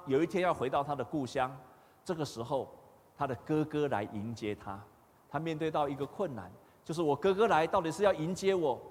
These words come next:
失散多年的哥-，弟弟，还是他来是要来报仇的？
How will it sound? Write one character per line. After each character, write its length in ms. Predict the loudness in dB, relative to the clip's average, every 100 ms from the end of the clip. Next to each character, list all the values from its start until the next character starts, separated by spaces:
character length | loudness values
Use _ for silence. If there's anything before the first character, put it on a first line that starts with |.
| -18
失 240 | -10 -4 2
散 200 | 2 2
多 180 | 0 0
年 120 | 0
的 80 | -2
哥-， 180 | -4 -4 -4
弟 120 | -4
弟， 220 | -4 -10 -14 -20 4
还 100 | 4
是 140 | 6
他 160 | 4 6
来 340 | 8 8 6 0 -12 -2
是 140 | 6
要 100 | 8
来 120 | 6
报 280 | 4 4 4
仇 260 | 2 -4
的？ 140 | -4